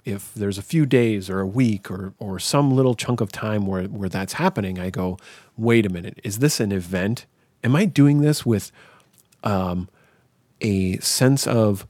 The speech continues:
sustainable enough awareness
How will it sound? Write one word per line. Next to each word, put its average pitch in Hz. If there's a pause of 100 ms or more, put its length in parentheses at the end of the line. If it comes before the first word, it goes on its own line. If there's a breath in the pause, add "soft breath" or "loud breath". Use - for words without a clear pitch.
(160)
sustainable 131
enough 117 (500)
awareness 113